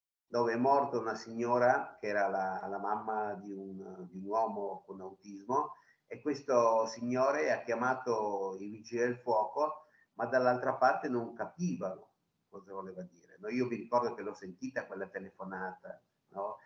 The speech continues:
Ed è stata una, una scossa emotiva fortissima, no?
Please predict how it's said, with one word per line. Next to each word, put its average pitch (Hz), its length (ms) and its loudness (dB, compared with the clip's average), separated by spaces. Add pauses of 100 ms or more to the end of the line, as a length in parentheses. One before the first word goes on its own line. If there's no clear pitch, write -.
(180)
Ed 95 140 -8
è 107 60 -4
stata 110 520 4
una, 104 720 -4 (180)
una 98 160 -8
scossa 113 320 -6
emotiva 107 540 -2
fortissima, 101 960 -6
no? 131 400 -2